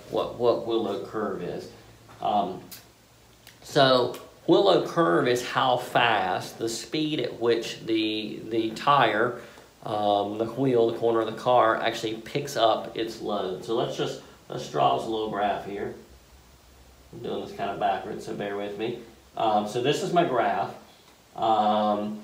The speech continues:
let's just say we have a, have a standard spring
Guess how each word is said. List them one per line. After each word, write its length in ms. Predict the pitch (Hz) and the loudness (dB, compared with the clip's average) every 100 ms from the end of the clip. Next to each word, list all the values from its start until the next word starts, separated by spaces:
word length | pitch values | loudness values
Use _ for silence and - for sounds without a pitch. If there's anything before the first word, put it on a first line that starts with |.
| - | 0
let's 200 | 151 - | 0 2
just 180 | 196 - | 0 4
say 100 | 175 | 4
we 140 | 143 | 4
have 220 | 123 123 | 4 6
a, 180 | 117 - | 6 6
have 220 | - 117 | 2 0
a 40 | 113 | 0
standard 440 | - 135 113 113 | 2 2 2 -2
spring 640 | - - 120 113 107 95 | -8 -2 2 2 0 -4